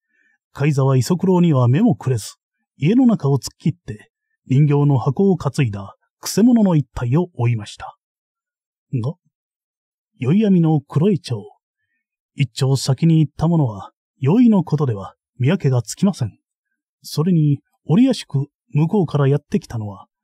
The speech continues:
どこやら大家の嫁入り道具らしい一行。「ええ、邪魔だ、邪魔だ。」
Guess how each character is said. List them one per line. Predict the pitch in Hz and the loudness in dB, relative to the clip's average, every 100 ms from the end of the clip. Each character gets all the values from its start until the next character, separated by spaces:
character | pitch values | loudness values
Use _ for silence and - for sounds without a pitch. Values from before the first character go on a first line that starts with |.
| _ _ _ _ - | _ _ _ _ -8
ど | 131 143 | -4 -2
こ | 143 | 0
や | 135 | 0
ら | 139 | 0
大 | - 151 131 | -2 -4 -4
家 | 107 | -6
の | 107 - _ _ - | -10 -14 _ _ -8
嫁 | 127 160 | 0 4
入 | 240 208 | 4 4
り | |
道 | 165 175 | 2 2
具 | 160 | 2
ら | 147 | 0
し | 131 - | -2 -4
い | 123 90 - | -6 -6 -14
一 | 107 _ | -16 _
行。 | - 135 _ _ _ _ _ _ _ _ _ _ | -6 -6 _ _ _ _ _ _ _ _ _ _
「え | 113 | -4
え、 | 120 - - - _ _ - | -4 -4 -10 -18 _ _ -10
邪 | - 123 | -6 -2
魔 | 135 | -2
だ、 | 123 | -2
邪 | 107 - | -6 -2
魔 | |
だ。」 | 233 | 0